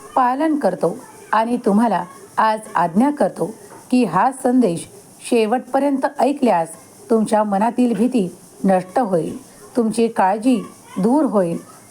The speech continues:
आणि तुम्हाला सुखाचे, आनंदाचे मार्ग मिळू लागतील. देव म्हणतात, "बाळा, काही कार्याची तुला भीती वाटत आहे, पण ती भीती दुसऱ्या बाजूला आहे. तुझ्यासाठी सुरक्षित मार्ग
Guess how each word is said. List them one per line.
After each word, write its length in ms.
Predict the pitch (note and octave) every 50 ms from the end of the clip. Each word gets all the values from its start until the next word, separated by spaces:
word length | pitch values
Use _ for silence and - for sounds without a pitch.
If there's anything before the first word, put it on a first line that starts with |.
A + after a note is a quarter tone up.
| - -
आणि 260 | - G#3+ G#3 G#3+ G3 -
तुम्हाला 380 | - F#3+ G3+ G#3 G3+ F#3 - - - - - - - - - - -
सुखाचे, 540 | G#3+ F#3+ - C4 B3+ B3+ - F3+ F#3 - - - - - - -
आनंदाचे 640 | - G3+ G3+ G3+ G3+ G3 F#3 F3+ F3 - G#3 G3
मार्ग 360 | F#3+ G3 G3 G#3 A#3+ F3+ G#3 G#3+ B3+ C4 - - - - -
मिळू 300 | G3+ G#3 A3+ C4 D#4 E4+
लागतील. 580 | E4 D#4 A#3+ F3+ - - - F#3 D#3+ D3 D3 - - - - - - - - - - - - - - - -
देव 240 | G#3+ C4 C#4 D#4+
म्हणतात, 540 | D#4+ E4+ E4+ E4 D4 C4+ A3+ F#3+ E3 D3 C3+ - -
"बाळा, 480 | D#3 D#3+ D#3 E3+ G3+ G3 D#3+ C#3+ C#3 D3 - -
काही 220 | - G#3+ G#3+ C4 C4+
कार्याची 680 | - - F3 G3+ A3 C4 C4+ C4 - G3+ E3 D#3+ - - -
तुला 160 | B3+ C4+ D4
भीती 280 | D4 G#3+ B3 B3+ D4 D#4
वाटत 360 | D4+ C#4+ C#4 C#4 E4+ E4 -
आहे, 300 | B3+ G3 F#3+ F#3 E3 E3+ F3+ - - - - - - - -
पण 320 | A3+ B3 A#3 F#3+ E3+ E3+ G3 - - - - - -
ती 100 | B3+ A#3+
भीती 420 | F3 E3+ F#3+ F3+ B3 A#3 A#3 B3+
दुसऱ्या 360 | A3 G3+ F#3 F#3 - A3+ A#3
बाजूला 400 | A3 F#3 E3 D3+ C#3+ A3 B3 B3+
आहे. 320 | A#3+ F#3 F3 D3+ D#3 D3+ D#3 C6+ C6 - - - - - - - -
तुझ्यासाठी 680 | - C#4 B3+ E4+ F4 E4 F4 D#4 D4+ D4 C#4 A3 F3 D#3 D3+ - - - - - -
सुरक्षित 500 | A3+ F#3+ G#3 G#3+ G#3+ - - B3 - B3
मार्ग 400 | F#3+ G3+ G3 - C4 - A#3+